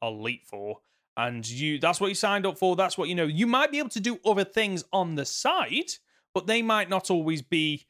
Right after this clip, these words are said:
you know, the way that you complete that game, or they might not always be, you know, the, the main part of that game. I think if,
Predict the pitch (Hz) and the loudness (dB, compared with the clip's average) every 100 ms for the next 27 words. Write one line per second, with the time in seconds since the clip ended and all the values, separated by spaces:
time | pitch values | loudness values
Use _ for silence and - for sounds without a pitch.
0 | _ _ - 143 131 127 131 139 143 147 | _ _ -2 0 0 0 0 4 6 6
1 | 139 139 131 - 139 139 135 123 _ _ | 2 -2 -4 -4 -2 0 -2 -4 _ _
2 | - 190 - 202 147 123 117 - 120 110 | -4 -4 -2 -2 -2 -2 -4 0 0 0
3 | 101 107 _ _ _ - 151 143 143 139 | -2 -8 _ _ _ -2 2 4 4 4
4 | 139 139 - _ _ - 147 151 151 156 | 4 2 -2 _ _ -2 0 2 2 2
5 | 147 156 147 143 123 151 139 135 - - | 0 2 2 2 -2 0 0 0 -4 -16
6 | _ _ - 143 127 127 139 147 143 143 | _ _ -4 -2 -2 -2 -4 -6 -4 -4
7 | 147 143 151 156 151 147 139 131 135 127 | -2 -2 0 0 0 0 -4 0 2 2
8 | - 117 120 - 135 120 113 107 _ _ | 0 -2 -4 0 2 2 0 -6 _ _
9 | _ - 196 202 - 190 165 - - 165 | _ 2 4 4 2 2 2 -2 0 0
10 | - | 0